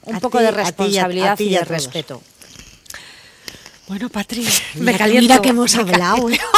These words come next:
Speaker 2: <laughs> Bueno, ahora os dais cuenta, porque os digo que hay que conocer no solamente a lo público, sino hay que conocer también a la persona que hay detrás. Y, hay que, y, y, y te tienes que dar cuenta que no solamente ves una chica rubia, muy mona, muy,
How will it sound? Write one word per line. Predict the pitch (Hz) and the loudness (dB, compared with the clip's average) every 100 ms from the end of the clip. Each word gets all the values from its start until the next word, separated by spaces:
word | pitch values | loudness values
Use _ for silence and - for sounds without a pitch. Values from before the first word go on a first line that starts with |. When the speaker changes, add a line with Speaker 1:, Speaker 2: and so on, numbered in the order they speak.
| - 359 403 - - | 2 2 0 0 -10
Speaker 2:
<laughs> | - - | -10 -4
Bueno, | 240 - | -4 -4
ahora | - 196 | -10 -10
os | 202 | -8
dais | 202 190 | -8 -10
cuenta, | - 180 185 180 175 | -10 -10 -10 -14 -14
porque | 175 - 185 | -16 -12 -10
os | 170 | -8
digo | 190 190 185 | -8 -8 -12
que | - 226 | -2 0
hay | 339 | 2
que | 349 330 | 0 -6
conocer | 320 294 294 - 254 240 208 196 | -4 -6 -6 -6 -4 -4 -6 -12
no | 202 202 | -14 -12
solamente | 208 196 190 208 208 - 185 - _ _ - _ _ _ - | -10 -10 -8 -8 -8 -10 -12 -12 _ _ -20 _ _ _ -12
a | 180 | -10
lo | 175 | -10
público, | - 185 208 185 175 175 | -10 -10 -8 -10 -12 -16
sino | 170 165 | -14 -14
hay | 165 | -12
que | 175 | -12
conocer | 180 165 - 160 | -14 -18 -18 -16
también | 160 151 165 165 170 156 | -16 -14 -14 -16 -16 -18
a | |
la | 147 | -18
persona | 151 147 - 160 160 | -16 -18 -16 -16 -14
que | 160 | -14
hay | 156 | -14
detrás. | 160 190 190 196 - _ _ _ - - - - - - | -16 -18 -20 -20 -20 _ _ _ -20 -20 -20 -20 -20 -14
Y, | |
hay | 170 | -12
que, | - 180 - | -8 -10 -8
y, | 185 | -10
y, | 160 196 208 170 | -6 -4 -4 -8
y | |
te | 165 | -8
tienes | 190 208 | -8 -10
que | - | -10
dar | 185 175 | -12 -12
cuenta | - 180 180 170 160 160 _ - _ _ | -10 -10 -8 -12 -14 -20 _ -20 _ _
que | - | -14
no | 170 | -12
solamente | 202 202 190 185 | -10 -8 -8 -10
ves | 170 | -10
una | 180 165 | -10 -12
chica | 180 156 | -12 -12
rubia, | 143 185 190 160 | -12 -12 -10 -10
muy | 156 151 | -10 -14
mona, | 139 156 196 170 151 | -14 -14 -14 -14 -14
muy, | 147 | -16